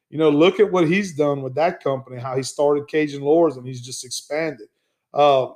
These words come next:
you know, Blake Benoit, I mentioned at, at Benoit Performance Baits, started, you know, creating his own plastics and got into the custom colors and all that type of stuff.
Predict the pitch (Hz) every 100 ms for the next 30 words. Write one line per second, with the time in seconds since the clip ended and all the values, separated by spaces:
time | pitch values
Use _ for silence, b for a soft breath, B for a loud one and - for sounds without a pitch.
0 | - 160 165 131 147 170 202 143 196 247
1 | 156 123 123 135 139 131 131 120 _ 131
2 | 123 147 156 160 160 151 - 170 165 139
3 | 131 214 180 - _ _ _ - - 170
4 | 180 190 175 156 170 196 196 190 175 175
5 | 190 175 175 175 190 190 - 180 196 -
6 | 139 - 139 131 147 160 165 170 156 -
7 | 170 165 - 160 - 175 180 139 113 120
8 | 135 156 165 170 156 127 123 - 127